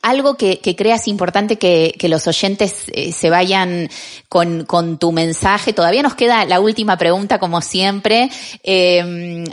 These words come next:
pero ¿qué, qué crees que nos quedó ahí en el tintero, que es importante que, que sepan?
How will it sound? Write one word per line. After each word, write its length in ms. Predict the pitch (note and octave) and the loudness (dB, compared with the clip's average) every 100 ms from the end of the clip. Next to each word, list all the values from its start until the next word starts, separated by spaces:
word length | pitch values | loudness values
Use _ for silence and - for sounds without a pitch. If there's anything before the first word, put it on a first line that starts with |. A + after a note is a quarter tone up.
| - | -2
pero 200 | G3 F#3+ | 0 2
¿qué, 220 | B3 B3+ | 0 -2
qué 160 | C4+ C4+ | -2 -2
crees 280 | D4 D4+ - | 0 0 0
que 120 | A3+ | -2
nos 160 | G3+ | -2
quedó 220 | - G3+ G#3+ | 0 2 4
ahí 480 | G#3 G#3+ G#3 F#3+ F3+ | 2 0 -2 0 0
en 100 | F3+ | 0
el 140 | F3 | -2
tintero, 560 | F3 F3 D#3+ D#3 D#3 D3 | -4 -2 0 2 2 0
que 60 | |
es 100 | E3 F#3 | -2 -2
importante 640 | F3 D#3+ E3 F#3 F3+ F3+ | 0 0 0 -2 0 0
que, 580 | E3 D#3 D3+ C#3+ C#3 - | 2 2 2 0 -2 -4
que 120 | E3 | -4
sepan? 680 | D3 F3+ D3 C#3+ C3+ C#3 | -2 -2 0 0 -2 -4